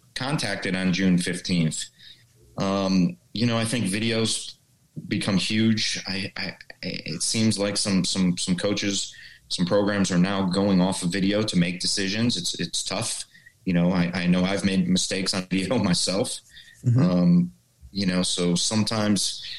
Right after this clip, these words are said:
Speaker 1: it, it's just a tough situation. I think you've gotta get specific with the club coaches. Um, our kids have gone back and forth with what to do 'cause it's high school season and it, our high school season might get canceled.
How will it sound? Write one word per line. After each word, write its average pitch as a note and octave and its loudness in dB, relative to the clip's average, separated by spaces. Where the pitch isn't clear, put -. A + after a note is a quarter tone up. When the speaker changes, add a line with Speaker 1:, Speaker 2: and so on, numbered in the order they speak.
Speaker 1:
it, A2+ -4
it's A#2 -2
just C3 -2
a A2 -6
tough A2+ -2
situation. G2 0
I E2+ 0
think G2 -6
you've F2+ -2
gotta F#2+ -4
get F#2 -4
specific G#2 -4
with G2 -4
the F#2 -6
club G2+ -4
coaches. A2 -2
Um, F2+ 2
our A#2+ 0
kids A2+ -2
have F#2+ 0
gone F2+ 2
back G#2 -6
and G2 -2
forth G2+ -2
with F2+ -4
what F#2+ -2
to F2+ -2
do F#2+ 2
'cause F2 -4
it's F2+ -4
high F2+ -6
school F2+ -2
season F#2 2
and F2 6
it, F2 0
our E2 -6
high F2+ -4
school F2 -2
season F2 0
might E2+ 4
get E2+ -8
canceled. F2+ -2